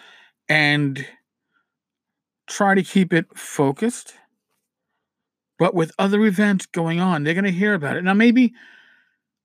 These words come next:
I, I, I don't know if, if I'm really going to, like, put together in-game props like, "Hey,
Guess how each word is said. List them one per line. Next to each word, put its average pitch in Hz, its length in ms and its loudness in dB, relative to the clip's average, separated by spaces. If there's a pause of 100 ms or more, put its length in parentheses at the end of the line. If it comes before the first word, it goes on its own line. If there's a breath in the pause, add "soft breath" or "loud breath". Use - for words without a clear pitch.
(300)
I, 170 300 0
I, 180 140 -2
I - 40 0
don't 170 180 -2
know 147 240 0
if, - 340 -12
if 147 120 -14
I'm 160 280 -6
really 139 240 -2
going 127 440 -4
to, 117 300 -4
like, 107 280 -6
put - 140 -12
together 120 420 -2
in-game 123 560 2
props 117 520 -4
like, 98 300 -10 (120)
"Hey, 175 640 4